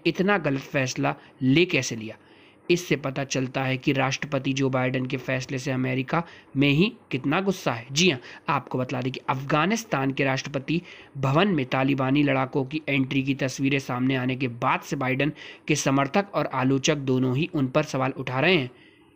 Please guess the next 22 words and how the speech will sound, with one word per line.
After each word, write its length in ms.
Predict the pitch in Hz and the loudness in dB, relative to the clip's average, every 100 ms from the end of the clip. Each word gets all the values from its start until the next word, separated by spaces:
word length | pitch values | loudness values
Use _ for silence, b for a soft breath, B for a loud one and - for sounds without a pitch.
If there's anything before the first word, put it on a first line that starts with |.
| _ - | _ -4
खबरों 380 | 135 139 139 147 - - | 0 4 4 2 -4 -20
से 160 | - 135 | -8 0
मिली 320 | 131 135 143 - B B B _ _ - | 2 4 2 -2 B B B _ _ -6
खबरों 280 | 135 135 135 | -2 2 0
के 120 | 131 | 2
मुताबिक, 500 | 123 123 139 190 190 - _ _ - - _ _ - | -2 2 4 4 2 -14 _ _ -20 -20 _ _ -12
जी 200 | 131 180 | 0 2
हाँ, 180 | 147 - 143 | 2 0 -2
आपको 280 | 151 - | -2 -2
बता 260 | 131 131 127 | -2 0 0
दें 140 | 131 | -2
कि 220 | 131 196 196 B B B _ - | 0 0 -2 B B B _ 0
अमेरिकी 500 | 143 151 180 196 220 | 4 4 4 2 0
संसद 460 | 175 143 135 143 | 2 0 0 -4
की 160 | - 147 | 0 -2
विदेश 500 | 131 131 143 175 - | 2 2 4 2 2
मामलों 420 | 139 131 131 143 | 2 2 2 0
की 200 | 139 156 | 0 -4
समिति 460 | 139 131 135 135 147 | -2 0 0 0 -2
के 140 | 143 | -2
सदस्य 480 | 135 135 143 - 156 | -2 -2 -2 -2 -2
रिपब्लिकन 640 | 139 139 131 135 147 170 | -2 -2 -4 -2 0 0